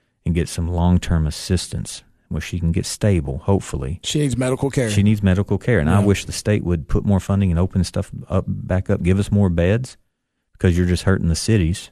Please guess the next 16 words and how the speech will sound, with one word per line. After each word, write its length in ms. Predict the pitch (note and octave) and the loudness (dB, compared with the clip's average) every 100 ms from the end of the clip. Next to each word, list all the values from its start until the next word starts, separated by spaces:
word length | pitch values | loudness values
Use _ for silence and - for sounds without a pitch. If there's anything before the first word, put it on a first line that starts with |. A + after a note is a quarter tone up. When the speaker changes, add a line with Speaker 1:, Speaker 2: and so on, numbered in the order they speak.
| _ | _
Speaker 2:
Right. 260 | A#2 G#2+ G2+ | -2 -2 -6
Speaker 1:
And 140 | - | -2
the 140 | F2+ | 2
average 260 | G#2+ A2+ F#2 | 4 4 2
homeless 320 | A2 G#2 F2 | 4 4 2
person, 460 | - G2+ - D#2 D#2 - | 2 0 2 -4 -6 -2
and 160 | E2+ | 2
a 20 | F#2 | 4
lot 140 | A2 | 4
of 80 | E2 | 2
it's 140 | - | 0
mental 220 | F2+ D#2 | 0 0
health, 280 | D2+ F#2 D#2+ | 0 0 -2
is 80 | D2+ | -4
gonna 220 | F#2 D#2 | -2 -2
cost, 500 | - F2+ D#2 - - | -2 -2 -2 -4 -12